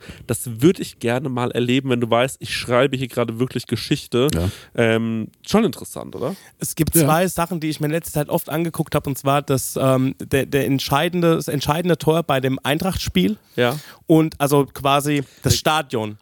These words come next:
Speaker 1: Ja.
Speaker 3: Wie, die haben ja im, das Eintracht-Stadion war ja pickepacke voll mit Public Viewing.
Speaker 1: Ja.
Speaker 3: Und wie dann quasi die Entscheidung fällt, okay, Eintracht hat gewonnen.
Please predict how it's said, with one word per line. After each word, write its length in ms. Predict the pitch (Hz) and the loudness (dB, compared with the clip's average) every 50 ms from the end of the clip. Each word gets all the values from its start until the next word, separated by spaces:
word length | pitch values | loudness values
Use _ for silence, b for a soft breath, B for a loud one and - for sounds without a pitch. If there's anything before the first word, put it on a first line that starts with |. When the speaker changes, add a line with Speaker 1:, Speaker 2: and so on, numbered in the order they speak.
| _ _ - | _ _ -8
Speaker 1:
Ja. 240 | 117 123 127 147 165 - | -4 -4 -4 -4 -6 -2
Speaker 3:
Wie, 160 | - 139 143 | 0 2 2
die 220 | 139 - 139 139 143 | 2 0 0 0 0
haben 100 | 147 156 | 2 2
ja 140 | 151 147 147 | 2 0 0
im, 200 | 135 139 135 - - | 0 -2 -4 -6 -6
das 260 | 87 90 135 135 - | -10 -12 -10 -8 -4
Eintracht-Stadion 600 | 160 156 160 175 151 - - 151 143 - 147 139 | -2 0 0 0 0 0 0 0 0 0 0 2
war 80 | 135 135 | 2 4
ja 100 | 131 131 | 2 2
pickepacke 600 | - - - 170 - 170 - - 151 147 - 131 | 2 4 2 2 2 2 0 0 0 0 -2 -2
voll 320 | - - 151 151 165 175 | 0 2 2 2 2 0
mit 440 | - - - - - 127 135 135 131 | -4 -8 -12 -10 -6 -4 -4 -2 -2
Public 320 | - 147 156 - 151 131 - | -2 -4 -2 -2 -4 -4 -2
Viewing. 420 | - 156 156 147 135 131 135 147 139 - | 2 4 4 6 6 4 2 0 0 0
Speaker 1:
Ja. 180 | 127 123 123 131 | 2 2 2 2
Speaker 3:
Und 220 | 147 139 131 123 | 2 2 2 2
wie 100 | 135 147 | 0 0
dann 220 | 143 151 143 143 | 2 2 2 2
quasi 440 | 139 - 139 135 135 135 135 139 - - _ _ _ _ _ _ - | 2 2 2 2 2 2 2 -2 -4 -6 _ _ _ _ _ _ -6
die 60 | 143 | -6
Entscheidung 320 | 139 131 139 139 135 139 131 | -4 -2 -2 -2 0 0 -2
fällt, 160 | - 139 - | -2 -4 -6
okay, 180 | 120 - - 135 - | -6 -6 -6 -4 -4
Eintracht 420 | 127 123 - 135 123 - - _ | -4 -4 -4 -4 -6 -6 -8 _
hat 160 | - 127 - | -18 -14 -10
gewonnen. 260 | - 120 120 120 117 | -2 0 0 0 0